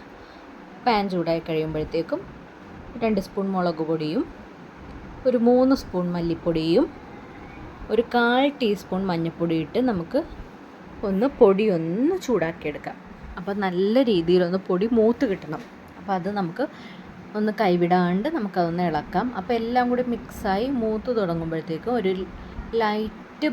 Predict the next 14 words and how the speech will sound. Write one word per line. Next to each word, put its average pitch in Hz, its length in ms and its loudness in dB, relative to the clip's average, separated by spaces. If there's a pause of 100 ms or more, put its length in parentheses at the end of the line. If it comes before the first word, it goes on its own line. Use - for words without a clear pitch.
ബ്രൗൺ 180 240 6 (140)
ഷെയ്ഡിൽ 170 360 0 (160)
നമുക്ക് 190 300 0 (1500)
പൊടി 233 260 4 (540)
ആ 254 40 -4 (100)
കളറായി 180 360 2
കിട്ടും. - 240 -4 (140)
ആ - 100 -2
കളറായി 220 560 0
കിട്ടണ 190 400 0
വരെ, 156 220 -4 (580)
പച്ചമണം 190 560 0
മാറണ 175 480 0
വരെ 185 140 0